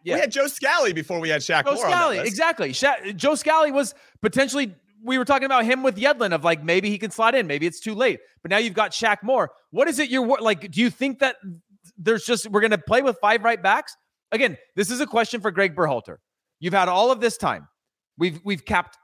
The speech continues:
Speaker 1: so many players. We've gotten so many players good looks, developed so many players over this time. Shaq Moore,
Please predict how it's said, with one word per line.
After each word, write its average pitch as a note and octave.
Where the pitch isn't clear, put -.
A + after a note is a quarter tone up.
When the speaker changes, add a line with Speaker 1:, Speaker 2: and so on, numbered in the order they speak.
Speaker 1:
so -
many C4+
players. C3+
We've D3+
gotten G3
so B3+
many D4
players A#3
good A3+
looks, A3
developed E3+
so A3+
many C4
players G#3+
over G3
this F#3
time. D#3+
Shaq A3+
Moore, G#3